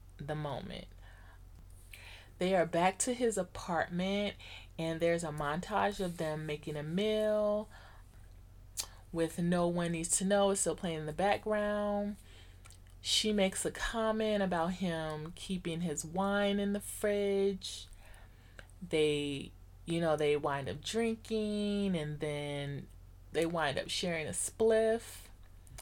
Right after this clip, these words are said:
Another music debate occurs where, you know, they discuss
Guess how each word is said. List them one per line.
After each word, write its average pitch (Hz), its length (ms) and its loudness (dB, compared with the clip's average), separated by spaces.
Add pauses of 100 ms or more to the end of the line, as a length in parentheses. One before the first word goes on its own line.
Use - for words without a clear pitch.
(300)
Another 180 520 4
music 175 400 2
debate 160 400 0
occurs 226 1080 2 (140)
where, 156 720 0
you 165 220 -6
know, 160 180 -4
they 156 140 -2
discuss 147 920 0